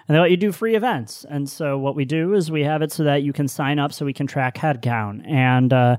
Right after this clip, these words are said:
that's another good way of saying, uh, we're using it to track headcount, but actually we're funneling it over to a mailing list using Zapier and connecting it to MailChimp so we can let you know about future footballs.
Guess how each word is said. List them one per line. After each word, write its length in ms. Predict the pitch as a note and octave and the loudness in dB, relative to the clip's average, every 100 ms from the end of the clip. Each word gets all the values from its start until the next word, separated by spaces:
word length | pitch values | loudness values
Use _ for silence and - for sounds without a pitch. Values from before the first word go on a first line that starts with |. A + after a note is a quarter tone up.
| - - - - | -2 -20 -12 0
that's 220 | D#3 - | 0 2
another 460 | E3 D3 C#3 D3 C3+ | 4 4 6 6 4
good 240 | B2 C#3+ | 4 4
way 220 | C3 C3 | 4 4
of 80 | B2 | 2
saying, 480 | - C3+ B2+ B2+ C3 | 0 2 2 2 0
uh, 320 | C3+ B2+ B2 | 2 2 2
we're 120 | B2+ | 2
using 280 | C3+ D3 D#3+ | 4 4 2
it 60 | D3 | -2
to 80 | - | 0
track 300 | - C#3+ - | 2 2 2
headcount, 480 | D3 - D3 C#3 | -4 0 2 2
but 120 | B2+ C3+ | 2 0
actually 360 | C3 - C#3 | 0 2 2
we're 140 | B2+ B2+ | 2 2
funneling 420 | - D3+ C#3 C3+ | 2 2 2 2
it 80 | C3+ | 4
over 200 | C3 B2+ | 4 2
to 40 | |
a 60 | B2+ | 2
mailing 440 | C#3+ G#3 F3+ D#3+ | 4 4 4 2
list 300 | D3+ D3 - | 4 2 0
using 260 | C#3 B2 C3 | -2 -2 -2
Zapier 460 | B2 F#3 F3+ E3 | 0 2 2 0
and 100 | C#3+ | -2
connecting 360 | C#3+ C#3 B2+ C#3+ | -2 -4 -2 -4
it 60 | C3 | -4
to 60 | |
MailChimp 460 | C3+ D3+ D#3+ - C#3 | -2 -2 -2 -4 -6
so 100 | - | -4
we 80 | C#3 | -6
can 140 | C#3 | -4
let 140 | C3+ A#2 | -6 -4
you 40 | |
know 100 | A#2+ | -6
about 180 | A#2 G#2+ | -6 -8
future 260 | B2 A#2 | -10 -10
footballs. 580 | A2 A#2+ - G#2+ F#2 - | -12 -12 -12 -14 -14 -16